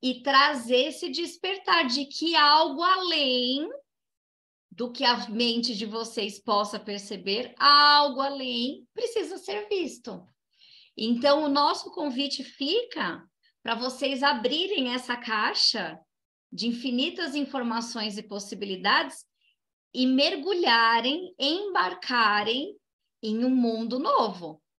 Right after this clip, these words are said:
Porque eu sinto, né, Lê, que o nosso curso é, é um mergulhar num, num, <laughs> no outro mundo,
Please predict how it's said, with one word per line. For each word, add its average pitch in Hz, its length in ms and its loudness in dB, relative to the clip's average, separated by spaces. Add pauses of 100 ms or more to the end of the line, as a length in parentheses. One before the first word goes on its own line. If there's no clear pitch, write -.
(360)
Porque 220 1200 2
eu 220 180 -2
sinto, 294 580 -4
né, 285 160 0
Lê, 233 340 0
que 214 160 -10
o 226 60 -4
nosso 262 440 0
curso 330 420 -6
é, 277 180 -2 (340)
é 233 140 2
um 277 140 4
mergulhar 294 1000 4
num, 359 280 -6
num, 311 300 -6
<laughs> - 640 -12
no 277 140 0
outro 311 400 2
mundo, 208 560 0